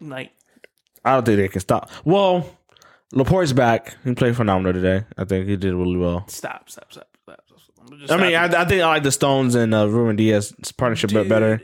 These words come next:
Speaker 1: if Ruben Diaz doesn't get P F A Player of the Year, it's fucking rigged.
Speaker 2: They always give it to a stri-, attack-, attacker.
Speaker 1: Dude, he is
Speaker 2: If you
Speaker 1: single-
Speaker 2: really have to be, like, they didn't give Van Dijk that one year when he first came to
Speaker 1: No, no, because Salah was, like, thirty-three. Remember,
Speaker 2: Yeah,
Speaker 1: Salah
Speaker 2: yeah,
Speaker 1: had
Speaker 2: yeah,
Speaker 1: thirty-three
Speaker 2: yeah,
Speaker 1: goals.
Speaker 2: yeah.
Speaker 1: He broke the record.
Speaker 2: Yeah, yeah, yeah.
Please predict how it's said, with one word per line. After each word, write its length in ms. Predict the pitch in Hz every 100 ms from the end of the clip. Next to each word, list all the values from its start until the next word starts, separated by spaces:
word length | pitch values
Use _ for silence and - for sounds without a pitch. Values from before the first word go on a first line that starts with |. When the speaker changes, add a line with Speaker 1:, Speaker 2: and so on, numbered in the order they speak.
| _
Speaker 1:
if 180 | 220 214
Ruben 680 | 226 240 277 330 330 294 214
Diaz 360 | 175 175 147 143
doesn't 240 | 147 151
get 200 | 147 127
P 140 | -
F 140 | 147 147
A 100 | 139
Player 280 | - 139 120
of 60 |
the 60 | 120
Year, 180 | 127 -
it's 180 | 175 165
fucking 320 | - 208 143
rigged. 340 | 143 - - _ _ _ _ _ 131
Speaker 2:
They 160 | 143
always 280 | 127 143 131
give 140 | 123
it 80 | 117
to 100 | 123 110
a 40 | 92
stri-, 340 | - - 92
attack-, 340 | 95 - 101 -
attacker. 520 | - 101 95 - - -
Speaker 1:
Dude, 200 | 180 165
he 460 | 160 - 220 247
is 100 | 233 180
Speaker 2:
If 200 | 190 202
you 300 | 196 285 214
Speaker 1:
single- 100 | 190
Speaker 2:
really 280 | 233 226
have 220 | 196 180 180
to 200 | 165 127
be, 460 | 104 117 156 135
like, 160 | 160 156
they 100 | 190
didn't 240 | 247 208
give 140 | 185 156
Van 200 | 143 123
Dijk 200 | 135 117
that 160 | 104
one 180 | 110 120
year 160 | 104 95
when 80 | 98
he 60 |
first 260 | 98 113 -
came 200 | 113 107
to 260 | 98 90 - -
Speaker 1:
No, 340 | 247 240 247
no, 240 | 233 226 226
because 320 | 220 208 190
Salah 420 | 208 190 175 170
was, 240 | 170 160
like, 380 | 170 143 135 -
thirty-three. 600 | 208 202 190 262 247 139 _
Remember, 220 | 175 214
Speaker 2:
Yeah, 80 | 143
Speaker 1:
Salah 120 | 143
Speaker 2:
yeah, 60 | 139
Speaker 1:
had 120 | 135
Speaker 2:
yeah, 140 | 120 113
Speaker 1:
thirty-three 240 | 113 113
Speaker 2:
yeah, 60 | 113
Speaker 1:
goals. 140 | 110
Speaker 2:
yeah. 120 | 107 107
Speaker 1:
He 60 |
broke 220 | 151 147 147
the 60 |
record. 260 | 156 170 107
Speaker 2:
Yeah, 220 | 107 104
yeah, 80 | 101
yeah. 240 | 101 101